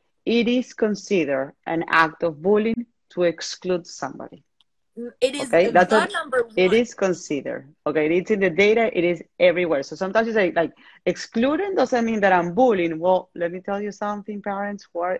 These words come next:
Speaker 1: it is, it is seen as a bully act because it's extremely hurtful, number one, and it's because it's on purpose.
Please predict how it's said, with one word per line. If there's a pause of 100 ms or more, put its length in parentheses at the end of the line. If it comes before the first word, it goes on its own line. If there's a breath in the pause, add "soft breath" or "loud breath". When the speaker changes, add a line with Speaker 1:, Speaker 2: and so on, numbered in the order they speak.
Speaker 1:
it
is, (460)
it
is (420 soft breath)
seen
as
a
bully
act (280 soft breath)
because
it's
extremely
hurtful,
number
one, (260 soft breath)
and
it's
because
it's
on
purpose.